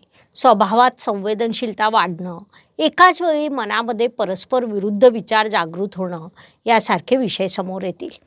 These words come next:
तरीसुद्धा ही ग्रहस्थिती इतर सर्व राशींच्या तुलनेत वृषभ राशीसाठी अत्यंत लाभदायक म्हणता येईल, कारण राशीस्वामी शुक्रदेव या काळात उच्चीचे आहे. राशीस्वामी जेव्हा स्वतः उच्चीचे असतात,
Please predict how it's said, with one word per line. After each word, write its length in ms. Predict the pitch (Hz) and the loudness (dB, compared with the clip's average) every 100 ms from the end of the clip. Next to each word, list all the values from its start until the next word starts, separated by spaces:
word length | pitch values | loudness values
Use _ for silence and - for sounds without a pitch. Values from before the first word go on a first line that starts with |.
| _ _ - | _ _ -2
तरीसुद्धा 560 | 220 240 233 208 233 220 | 0 0 0 0 2 2
ही 200 | 208 240 | 0 -4
ग्रहस्थिती 720 | 196 185 208 214 202 - 185 - _ - _ | -2 -2 -2 -4 -8 -8 -12 -14 _ -20 _
इतर 320 | 294 - 370 339 | -2 6 4 4
सर्व 340 | - 269 302 | 2 4 6
राशींच्या 580 | 311 233 - 240 220 233 | 6 6 2 -6 -4 -4
तुलनेत 540 | 226 202 185 233 240 | -4 -6 -4 -4 -4
वृषभ 400 | 226 180 - 262 | -4 -2 0 2
राशीसाठी 640 | 254 156 - 196 190 170 233 | 2 2 -2 -8 -6 -2 -2
अत्यंत 520 | 190 _ 294 311 330 | -2 _ -2 4 6
लाभदायक 600 | 302 190 175 196 208 196 196 | 6 6 4 2 2 0 -4
म्हणता 320 | 202 175 180 | -10 -6 -4
येईल, 180 | 175 - _ _ _ _ _ | -4 -6 _ _ _ _ _
कारण 260 | 220 220 226 | 2 4 4
राशीस्वामी 760 | 185 156 - 277 285 190 190 202 | 2 2 0 0 0 0 -2 -6
शुक्रदेव 720 | - 214 254 285 208 202 247 | -6 -4 2 2 2 0 0
या 260 | 196 190 | 2 2
काळात 480 | 233 233 175 190 196 | 2 0 2 0 -4
उच्चीचे 460 | 180 - 202 - 202 | -8 -8 -12 -4 -2
आहे. 260 | 160 - - _ _ - - 262 | -2 -6 -20 _ _ -20 -4 2
राशीस्वामी 680 | 247 - 339 330 330 339 | 4 2 -2 2 2 2
जेव्हा 240 | 311 277 285 | 0 0 0
स्वतः 580 | - 196 - 214 202 | -2 -6 -2 -2 4
उच्चीचे 480 | 294 254 - 226 220 | 4 2 -6 -10 -4
असतात, 420 | 220 - 208 170 | -4 -2 -2 -2